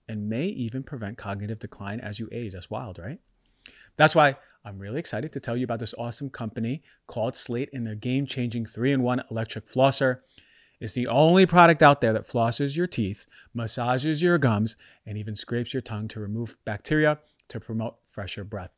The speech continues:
I've been using the Slate flosser for about a month now, and I'm hooked. Unlike regular floss picks that you have to jam into your mouth, this electric flosser does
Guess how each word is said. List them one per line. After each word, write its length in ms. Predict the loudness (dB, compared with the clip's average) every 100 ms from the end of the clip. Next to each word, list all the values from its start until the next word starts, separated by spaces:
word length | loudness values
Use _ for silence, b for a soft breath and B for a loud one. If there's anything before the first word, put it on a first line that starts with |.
| _
I've 80 | -6
been 120 | -2
using 220 | -2 0 -2
the 60 |
Slate 260 | -2 -4 -2
flosser 560 | -2 0 0 -4 -4 -12
for 140 | -8 -2
about 220 | 0 2
a 40 |
month 300 | 4 2 2
now, 360 | -2 -2 -4 -6 -4
and 100 | 0
I'm 100 | 0
hooked. 320 | 0 -4 -20 B B B B
Unlike 260 | -2 0
regular 300 | 0 0 -2
floss 300 | -4 -4 -4
picks 380 | -4 -4 -2 -4
that 120 | -8
you 80 | -8
have 100 | -8
to 80 | -8
jam 400 | -6 0 2 4
into 200 | 2 0
your 80 | -2
mouth, 340 | 0 -2 -4 _ B B B
this 180 | -6 -4
electric 380 | -2 -2 -4 -4
flosser 320 | -4 -2 -6
does 180 | -8